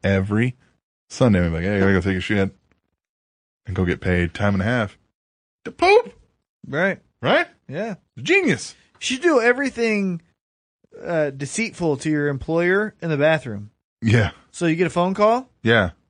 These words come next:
Speaker 2: Go to the bathroom.
Speaker 1: Go to the bathroom.
Speaker 2: Take it.
Speaker 1: Yeah.
Speaker 2: You know why?
Speaker 1: Huh.
Speaker 2: They're, they're not gonna follow you in there.
Speaker 1: Yeah, no. That's weird.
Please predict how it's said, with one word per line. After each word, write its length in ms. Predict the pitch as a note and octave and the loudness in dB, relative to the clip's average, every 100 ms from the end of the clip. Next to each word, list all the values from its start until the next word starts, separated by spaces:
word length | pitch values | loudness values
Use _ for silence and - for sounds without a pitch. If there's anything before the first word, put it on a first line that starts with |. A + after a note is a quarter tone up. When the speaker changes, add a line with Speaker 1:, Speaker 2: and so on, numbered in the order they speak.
| _ | _
Speaker 2:
Go 100 | - | -6
to 60 | E3+ | -4
the 40 | |
bathroom. 340 | G#3+ B3 C#3 G#2 | 0 0 -2 -10
Speaker 1:
Go 40 | G2+ | -6
to 40 | |
the 60 | F#2+ | -2
bathroom. 360 | B2+ G#2+ F#2 - | -2 -2 -8 -10
Speaker 2:
Take 200 | - F#3 | -4 -4
it. 140 | D3+ - _ _ _ _ | -6 -14 _ _ _ _
Speaker 1:
Yeah. 200 | - C#3 D3+ _ _ _ _ _ _ _ | -8 -6 -6 _ _ _ _ _ _ _
Speaker 2:
You 60 | C#3+ | -4
know 80 | D#3 | 0
why? 340 | F#3+ B3+ C4+ | 2 0 -2
Speaker 1:
Huh. 80 | - C3 | 0 2
Speaker 2:
They're, 160 | A3 - | 2 -4
they're 120 | D3 | -4
not 80 | G3+ | -4
gonna 120 | G3+ | -4
follow 320 | - C#3 C#3+ | -6 -4 -2
you 180 | C#3 C#3+ | -2 -2
in 120 | C#3 | -4
there. 240 | C#3+ F#3 G#3+ | -6 -8 -8
Speaker 1:
Yeah, 220 | - G#2 G2 | -2 0 2
no. 280 | G2+ F2 D2+ _ | 2 -2 -6 _
That's 160 | G#2 - | -10 -4
weird. 280 | F#2+ F#2 | -2 -2